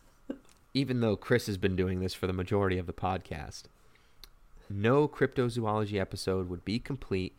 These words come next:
Speaker 2: without an, a, quote, "explanation of the myth," according to other sources, not us.
Speaker 1: Yeah.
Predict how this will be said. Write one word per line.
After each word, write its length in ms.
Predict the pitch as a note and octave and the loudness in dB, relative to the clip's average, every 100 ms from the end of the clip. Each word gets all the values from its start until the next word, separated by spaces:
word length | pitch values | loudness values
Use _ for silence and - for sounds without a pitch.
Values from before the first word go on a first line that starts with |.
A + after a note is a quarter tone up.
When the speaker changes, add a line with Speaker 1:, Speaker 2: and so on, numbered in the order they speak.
| - - - - | -20 -20 -12 -2
Speaker 2:
without 300 | G2 F#2+ F#2 | 2 2 0
an, 120 | F2 - - - | -4 -10 -20 -12
a, 140 | - - | -8 -8
quote, 380 | - B2 G#2+ - | -2 2 2 0
"explanation 840 | - - - A2 A#2 C3 B2+ C3+ | -6 -6 -4 -2 0 0 0 -2
of 200 | C#3 C3+ | -4 -4
the 80 | C#3 | -2
myth," 400 | D#3+ E3 A2+ - - - - - | 0 2 0 -2 -18 -20 -20 -14
according 420 | - - G2+ G2+ G2+ | -12 -4 0 0 0
to 140 | - | -2
other 200 | G2+ F#2+ | 0 -2
sources, 720 | - F3 D#3+ - A2 A2 - - - - - - - | 0 2 2 2 -2 -2 -12 -16 -20 -20 -20 -20 -18
not 340 | E2+ E2+ F#2+ - - | -10 -6 -6 -6 -8
us. 420 | - - - - - - - - - - - - - - - - _ _ - | -8 -10 -18 -20 -20 -20 -20 -20 -20 -20 -20 -20 -20 -20 -20 -20 _ _ -20
Speaker 1:
Yeah. 100 | - | -14